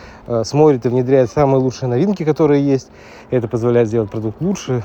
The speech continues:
ну, понятное дело, что это тоже, э, работает. Поэтому команда — это вообще такой костяк, э, который нужно строить сразу же с самого начала. Мы обычно вот на трансформации на миллион делаем это с шестой недели. Почему? Потому что вначале мы делаем денежный поток.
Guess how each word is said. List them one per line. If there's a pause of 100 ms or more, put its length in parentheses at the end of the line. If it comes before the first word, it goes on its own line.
(120)
ну,
понятное
дело,
что
это (220)
тоже, (460)
э,
работает.
Поэтому (380)
команда — (100)
это
вообще
такой
костяк, (200)
э,
который
нужно
строить (400)
сразу
же
с
самого
начала.
Мы
обычно
вот
на
трансформации
на
миллион
делаем
это (480)
с
шестой
недели. (100)
Почему?
Потому
что
вначале
мы
делаем
денежный
поток.